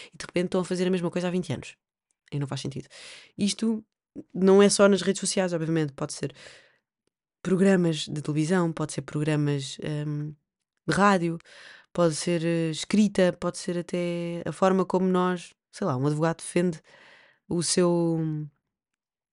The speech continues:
o seu arguído. Hum? O seu representante, o seu representado. Ah, ou como um jogador de futebol faz as suas fintas. A partir do momento em que as pessoas já percebem o truque da finta, então ele tem que mudar de finta, porque senão acaba por não ser,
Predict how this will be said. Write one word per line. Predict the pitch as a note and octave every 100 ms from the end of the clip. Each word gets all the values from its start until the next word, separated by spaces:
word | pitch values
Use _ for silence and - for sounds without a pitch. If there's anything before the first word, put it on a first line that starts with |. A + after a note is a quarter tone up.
| _ _ _ _ _ _
o | C#3+
seu | - E3
arguído. | D3+ D#3 G3+ D#3+ C3+ - _ _ _ _ _ _ _ _ E3
Hum? | G#3 G#3 _ _ _ _ _ _ _ _ _ _ _ _ _ _ _ _ _ _ _ _ -
O |
seu | -
representante, | E3 D#3+ D#3+ D#3+ F3+ D#3+
o | -
seu | D3
representado. | - - D#3+ E3 D#3+ - _ _ _ _ - - - - - - - -
Ah, | E3+ E3+ E3 D#3+ -
ou | E3+
como | - F#3+ F#3+
um | F#3+
jogador | F#3 F#3+
de | F#3
futebol | F#3 F3+ F#3 F#3
faz | F#3+ F#3
as |
suas | - F3+
fintas. | - G3+ E3+ C3 -
A |
partir | D3 D#3+ G3+
do |
momento | G#3 A3
em | G3
que | F#3 F#3+ F3
as | F3+
pessoas | - - F#3
já | F3+
percebem | F3+ - G3 F#3+
o | F#3
truque | F#3+ F3+
da | F3+
finta, | - G#3 G3+
então | G#3+ A#3
ele |
tem | G#3+ A#3
que |
mudar | A3 A3
de | A#3
finta, | - G#3 F3
porque | -
senão | - F#3
acaba | G3+ G3+ G#3
por | G3 G#3
não | G3+
ser, | G3+ G3+ G3+